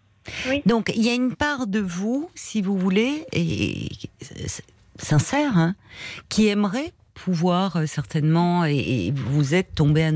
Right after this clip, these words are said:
Speaker 2: à nouveau amoureuse, mais d'un
Speaker 1: Mm.
Speaker 2: homme qui n'est pas libre. Donc, ça revient effectivement à ne pas s'engager. Il y a une
Speaker 1: Mm.
Speaker 2: ambivalence, certainement,
Speaker 1: Tout
Speaker 2: au
Speaker 1: à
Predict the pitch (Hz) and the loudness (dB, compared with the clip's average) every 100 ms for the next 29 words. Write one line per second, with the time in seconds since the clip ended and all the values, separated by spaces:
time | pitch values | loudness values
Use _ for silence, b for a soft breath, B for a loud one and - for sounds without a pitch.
0 | 156 - 143 151 151 147 160 165 170 190 | 0 -4 0 2 2 0 0 0 0 0
1 | 269 262 - B B - 196 214 262 277 | 0 0 -4 B B 0 2 2 2 0
2 | 262 202 202 - 185 175 180 - _ _ | -2 -2 -2 0 0 0 -2 -8 _ _
3 | - _ B B 262 B 170 170 - 190 | -20 _ B B -14 B 2 4 2 2
4 | 180 180 196 254 254 208 - 175 - 202 | 4 2 2 2 2 -2 -2 -6 2 4
5 | 226 214 185 196 - 185 180 180 156 165 | 6 2 0 -2 0 0 2 2 2 0
6 | 165 156 185 190 190 185 196 190 175 165 | 0 2 2 2 0 2 2 2 2 0
7 | 165 - 160 - 170 165 175 180 | -2 -4 -4 2 4 6 6 4